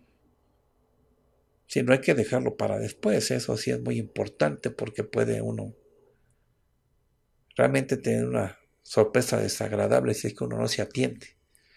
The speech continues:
Eso es de inmediato, puede penetrar una infección prontamente y acuérdese la dificultad para que cierren las heridas en las personas diabéticas. Los tejidos van sanando lentamente.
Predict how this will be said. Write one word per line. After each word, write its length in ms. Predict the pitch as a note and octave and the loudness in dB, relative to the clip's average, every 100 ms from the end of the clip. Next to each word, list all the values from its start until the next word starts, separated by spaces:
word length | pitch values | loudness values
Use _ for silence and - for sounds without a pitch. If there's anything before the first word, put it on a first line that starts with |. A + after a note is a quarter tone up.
| - _ | -20 _
Eso 240 | - C#3 G#3+ | -2 4 6
es 80 | |
de 60 | D#3+ | 6
inmediato, 600 | A2+ G#2+ G#2 C3 - - | 2 0 2 0 0 -4
puede 260 | A2 A#2 A2+ | -4 -2 -4
penetrar 500 | A2 A2 A2 A#2 A#2+ | -4 -6 -2 -2 -2
una 180 | A#2 | -4
infección 500 | A2 - A2+ - A#2 | -6 -6 -4 -2 -2
prontamente 840 | A#2+ A2+ A2+ G#2+ B2 F#3 - C#3+ B2 - - - _ | -2 -4 -2 -2 0 -2 0 -2 -2 -12 -20 -20 _
y 80 | A2+ | 0
acuérdese 400 | G#2+ C3+ C3+ A#2+ | 4 4 4 2
la 140 | A2 | 0
dificultad 720 | G#2 G2+ - - G#2+ - C3 - | 0 -4 -8 -8 -6 -2 -4 -2
para 240 | A2 - | -4 -2
que 120 | A2 | -4
cierren 340 | - B2+ B2 A2 | -2 -2 -2 -4
las 180 | G2+ | -4
heridas 400 | G#2 A2 A#2+ - | -4 -2 -2 -4
en 80 | - | -6
las 100 | G2+ | -6
personas 520 | - G#2 - A#2+ A2+ | -4 -4 -2 -2 -2
diabéticas. 760 | G#2 F#2+ C3 - - A2+ - - _ _ _ _ _ _ _ _ _ _ _ _ _ _ _ _ _ _ _ - | -2 0 -2 -2 -8 -8 -8 -16 _ _ _ _ _ _ _ _ _ _ _ _ _ _ _ _ _ _ _ 0
Los 140 | A#2+ | 4
tejidos 320 | C3+ A#2 D#3+ D#3 | 6 6 6 6
van 140 | C#3 | 4
sanando 460 | - A2+ A2+ A2 G#2 | 4 2 2 0 -2
lentamente. 800 | G#2+ G#2+ G2+ B2+ B2 - - | -4 -4 -4 -4 -6 -12 -20